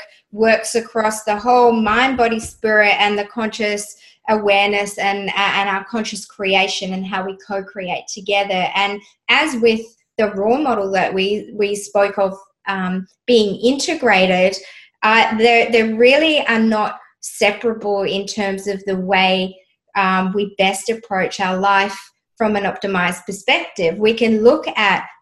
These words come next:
a symptom and, and see whether it's coming from a mind-based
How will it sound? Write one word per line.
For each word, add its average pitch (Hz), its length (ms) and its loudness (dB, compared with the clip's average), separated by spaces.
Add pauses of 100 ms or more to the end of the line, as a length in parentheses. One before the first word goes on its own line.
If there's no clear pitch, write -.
a 202 60 0
symptom 214 680 0
and, 190 300 -4
and 196 160 -2
see 214 240 2
whether 208 280 2
it's - 180 -2
coming 190 340 -4
from 190 160 -4
a 175 80 0
mind-based 185 840 0